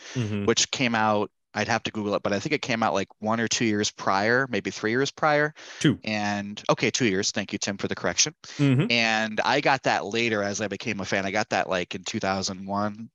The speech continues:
Speaker 2: I found a copy of it. Um, and that's got a lot of the same tracks, and it's got a couple others that didn't make this record, but essentially they got signed, and then they re-recorded all the songs that were on Shrinking the Blob,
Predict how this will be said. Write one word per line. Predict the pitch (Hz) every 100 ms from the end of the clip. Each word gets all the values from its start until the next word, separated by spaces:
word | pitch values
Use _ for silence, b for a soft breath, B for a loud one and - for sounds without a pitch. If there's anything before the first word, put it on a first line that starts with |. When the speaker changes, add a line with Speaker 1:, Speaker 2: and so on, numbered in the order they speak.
| -
Speaker 2:
I | 98
found | 92 110 95 92
a | 85 92
copy | 107 95 101
of | 98 98
it. | 98 - B B B -
Um, | 107 98 98 95 98
and | 107
that's | 139 -
got | 160 123
a |
lot | 120 117
of | 113
the |
same | - 120 104 - _ _ -
tracks, | 123 117 156 -
and | 104
it's | 104
got | - 101
a |
couple | - - 107
others | 107
that | 107 95
didn't | 110 123
make | 123
this | 131 127
record, | 131 - 147 127
but | 104
essentially | - 151 - 131
they | 113
got | 101 98
signed, | - 190 151 113 107
and | 107
then | 107
they | 101
re-recorded | 113 113 101 - 139 127 104
all | 92 92
the | 95
songs | - 92 87 90 95 -
that | 98
were | 87 92
on | 78 92
Shrinking | - 113 101 90
the |
Blob, | 90 160 123 98